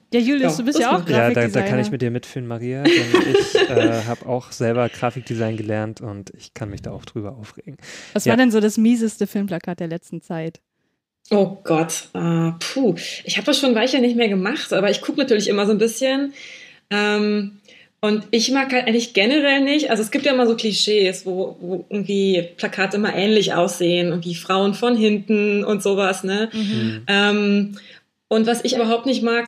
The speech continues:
Speaker 2: sind Köpfe in den Wolken.
Speaker 1: <laughs> Ja,
Speaker 2: Äh,
Speaker 1: ja.
Speaker 2: das gibt's super oft. Ähm,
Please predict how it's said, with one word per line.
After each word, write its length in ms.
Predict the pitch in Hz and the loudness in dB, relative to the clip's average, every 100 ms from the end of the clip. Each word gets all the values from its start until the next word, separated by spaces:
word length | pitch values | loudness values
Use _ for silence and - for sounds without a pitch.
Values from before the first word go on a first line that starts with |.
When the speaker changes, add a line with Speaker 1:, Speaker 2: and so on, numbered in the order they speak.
| - | -4
Speaker 2:
sind 360 | 220 226 220 - | 0 2 0 -2
Köpfe 340 | 240 233 254 | -4 0 2
in 100 | 226 | 2
den 160 | 208 165 | 2 0
Wolken. 380 | 160 196 311 359 403 | -2 -4 -4 -2 0
Speaker 1:
<laughs> 560 | 285 - 679 453 415 254 | 0 0 0 0 2 0
Ja, 260 | 208 202 | 2 0
Speaker 2:
Äh, 200 | 196 - | -4 -6
Speaker 1:
ja. 160 | - - - - 294 302 | -8 -6 -8 -4 -2 2
Speaker 2:
das 220 | 254 254 | 2 4
gibt's 420 | 339 - - - | 0 0 -10 0
super 540 | 254 294 320 - 262 269 | 2 4 2 2 0 0
oft. 280 | - - - | -4 -10 -2
Ähm, 600 | 220 226 233 233 233 | 0 2 2 0 0